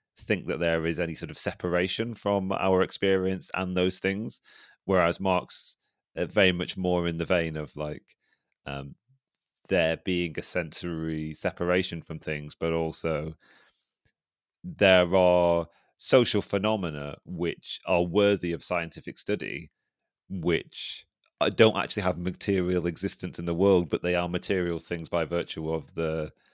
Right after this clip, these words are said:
impact that they have, by virtue of the sort of, like, force that they have kind of thing. Like the nature of the commodity,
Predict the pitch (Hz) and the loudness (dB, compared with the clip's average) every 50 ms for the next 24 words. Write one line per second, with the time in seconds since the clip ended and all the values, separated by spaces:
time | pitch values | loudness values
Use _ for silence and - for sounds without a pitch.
0 | _ _ _ _ _ _ _ _ _ _ 107 104 98 - 90 - - 85 85 85 | _ _ _ _ _ _ _ _ _ _ -4 -4 -4 -4 -4 -6 -4 -6 -6 -6
1 | 85 80 78 80 78 80 78 - _ 85 80 80 80 80 - - 82 80 78 - | -6 -4 -4 -4 -4 -4 -4 -6 _ -4 -4 -2 -4 -4 -6 -6 -8 -8 -8 -6
2 | - 82 - - 78 78 - - 78 76 - - - - - 101 95 90 85 - | -8 -8 -8 -8 -12 -12 -10 -8 -8 -8 -8 -12 -18 -6 -2 0 0 0 -2 -4
3 | - - - 73 78 - 80 71 73 - - - 80 73 69 71 - 73 76 80 | -8 -6 -6 -6 -4 -4 -6 -6 -8 -8 -8 -10 -10 -10 -8 -10 -12 -12 -12 -12
4 | - _ _ _ - - 95 104 110 113 107 117 117 101 - - 101 95 82 - | -16 _ _ _ -4 -2 2 4 6 6 8 6 6 4 4 2 0 0 2 0
5 | 87 - - 92 101 104 95 92 - - 76 71 71 78 76 | -4 -4 -2 2 4 4 4 2 -2 -6 -8 -10 -10 -12 -16